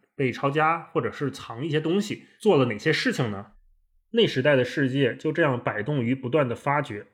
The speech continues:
在一次隐藏的拉锯阶段，新一轮财富一旦暴露了，也容易通过各自顺畅管道，立刻以各种方式重新分配，离奇隐匿，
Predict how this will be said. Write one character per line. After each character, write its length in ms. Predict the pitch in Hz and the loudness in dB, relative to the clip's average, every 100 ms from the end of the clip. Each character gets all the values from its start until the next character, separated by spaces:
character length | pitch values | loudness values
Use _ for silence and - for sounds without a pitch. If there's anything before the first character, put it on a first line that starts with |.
| _ _ | _ _
在 160 | 180 | 0
一 120 | 131 131 | 2 0
次 340 | - 143 113 | -2 -2 -2
隐 220 | 107 101 | -4 -8
藏 280 | - 113 107 | -6 -6 -2
的 140 | 131 | -2
拉 220 | 123 139 143 | 0 0 0
锯 180 | 139 | -2
阶 220 | 107 127 123 | -2 0 2
段， 240 | 120 - _ _ _ _ _ _ | 0 -2 _ _ _ _ _ _
新 240 | _ 220 214 | _ 0 4
一 60 | |
轮 140 | 131 139 | 4 4
财 240 | - 123 | 0 -4
富 220 | 123 143 | -2 -2
一 80 | 117 | -2
旦 180 | 143 135 | 0 0
暴 200 | 160 135 | 4 4
露 200 | 123 107 | 4 0
了， 180 | 104 - _ | -4 -10 _
也 140 | 123 139 | -4 -2
容 300 | 127 123 151 | -2 0 0
易 100 | 139 | 0
通 260 | - 139 | 0 -2
过 220 | 143 120 | 2 0
各 180 | - 160 | 4 2
自 200 | 165 139 | 4 0
顺 200 | - 156 | 0 -2
畅 200 | 131 127 | 0 -2
管 180 | 110 - | -4 -6
道， 320 | 123 107 - | -6 -6 -8
立 200 | 214 208 | 0 0
刻 260 | - 190 120 | 2 2 2
以 120 | 113 | 0
各 200 | 107 233 | 0 2
种 140 | 123 107 | 2 0
方 180 | 127 120 | -4 -2
式 240 | - 107 | -4 -6
重 280 | - 113 143 | -6 -8 -4
新 200 | 175 175 | -2 -2
分 220 | 131 120 | -2 -4
配， 240 | 123 107 - _ _ | -4 -6 -10 _ _
离 220 | 117 156 | -6 -6
奇 260 | - 127 131 | -4 -2 -2
隐 100 | 113 | -2
匿， 260 | 113 113 | -4 -6